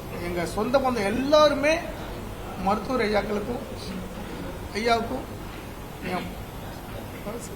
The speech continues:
சிறப்பா சேவை செய்த சிஸ்டர்ஸ், செவிலியர்களுக்கும் அவங்களுடைய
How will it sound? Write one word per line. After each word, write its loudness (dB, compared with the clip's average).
சிறப்பா 6
சேவை 6
செய்த 4
சிஸ்டர்ஸ், -2
செவிலியர்களுக்கும் 2
அவங்களுடைய 0